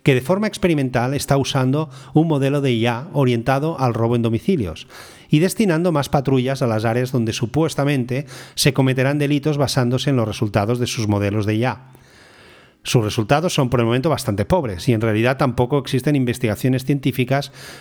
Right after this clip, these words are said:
que evalúen si empleando inteligencia artificial puede predecirse con exactitud un comportamiento,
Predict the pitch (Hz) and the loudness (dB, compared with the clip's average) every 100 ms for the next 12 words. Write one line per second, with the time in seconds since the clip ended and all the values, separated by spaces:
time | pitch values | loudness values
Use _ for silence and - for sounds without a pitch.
0 | - 175 190 185 131 151 - 135 113 113 | 0 2 4 4 2 0 0 0 2 0
1 | 135 139 107 98 - 120 151 156 147 147 | 2 0 0 -2 -2 0 0 0 -2 0
2 | 127 120 - - - - 165 175 175 165 | 0 0 -6 -18 -20 0 2 4 2 0
3 | 131 135 123 147 131 117 - 131 156 123 | 0 0 0 0 0 0 -2 -2 0 2
4 | 120 139 120 104 104 98 131 135 101 | 2 0 -2 -2 -2 0 0 0 -4